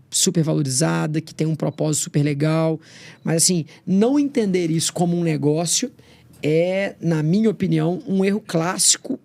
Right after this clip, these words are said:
quando você cai num mercado que ele é muito competitivo, muito agressivo, muito, quase que canibal mesmo, né? Então, assim, a gente tá falando, por exemplo,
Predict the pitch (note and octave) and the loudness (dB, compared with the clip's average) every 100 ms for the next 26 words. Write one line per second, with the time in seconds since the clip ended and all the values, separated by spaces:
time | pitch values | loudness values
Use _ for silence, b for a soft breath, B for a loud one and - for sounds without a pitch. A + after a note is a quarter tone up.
0 | _ _ _ _ - - F3+ G3 - G#3 | _ _ _ _ -18 -4 -2 0 -2 -2
1 | F#3+ F3+ F#3+ F#3 - E3+ F3+ F3+ - G#3+ | -2 -2 0 0 0 -2 -2 -2 -2 0
2 | G#3 A3+ A#3+ A3+ - D#3+ D3+ - - - | 2 4 4 2 -4 -6 -4 -6 -6 -6
3 | D3 - _ b b - E3 G#3+ A3 F3+ | -10 -20 _ b b 0 2 4 2 2
4 | F3+ - - F3+ C#3 B2+ B2+ B B - | 0 2 2 2 2 -4 -10 B B -2
5 | D#3+ F3 G3+ F3 D3+ A3 - F3+ - A#3 | -2 0 0 0 -2 -8 -4 -2 0 0
6 | C4+ C4 G3 D3 C#3 C3 A#2+ A#2 B B | -2 0 2 2 0 -4 -4 -8 B B
7 | B B - E3 E3 F#3 D3+ C#3+ E3 F3+ | B B -6 -4 -2 -2 -2 -2 -4 -2
8 | F3 F3 D3 B2 | -2 0 0 -4